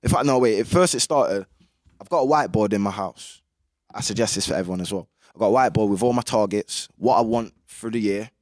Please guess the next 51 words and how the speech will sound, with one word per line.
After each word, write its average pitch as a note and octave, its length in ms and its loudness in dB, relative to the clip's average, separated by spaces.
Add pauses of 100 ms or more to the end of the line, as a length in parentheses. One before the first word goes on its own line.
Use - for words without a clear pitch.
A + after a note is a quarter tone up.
(420)
and F#2+ 80 -8
what G2 120 2
I - 20 0
want. G2 240 -2
So, F#2 100 -6
like, F2+ 220 -2
obviously, F#2+ 280 -6
like, F2+ 220 -10 (100)
driving F2 320 -8
license, E2 320 -14
this, E2+ 160 -16
that, C2 140 -18
and E2+ 80 -16
the E2+ 60 -16
other. E2 180 -20 (680)
Um, E2 320 -14 (600)
I F#2+ 60 -6
wanna G2+ 160 -2
be E2+ 80 -6
played G2+ 220 -4
on F2+ 100 -6
One G2 140 -4
Extra. F#2+ 440 -10
I - 320 -20
wanna F#2+ 140 -10
get F2 120 -8
my F2 80 -8
P G#2 180 0
R F2+ 180 -2
S. F2+ 160 -8
I E2+ 40 -12
wanna F#2 140 -12
get E2 260 -14
better F#2 200 -6
equipment, - 400 -10
this, F#2 120 -6
that, - 100 -8
and G2+ 80 -8
the A2 40 -4
other. F2+ 120 -10 (1300)
At G2 40 -20
the - 40 0
start E3 280 4
of D#3 120 2
the - 0 -
year, C3 380 0 (1200)
I G#2 100 -6
wrote A2+ 180 2
all G2+ 140 0
that G2 180 -4
down. F2+ 240 -14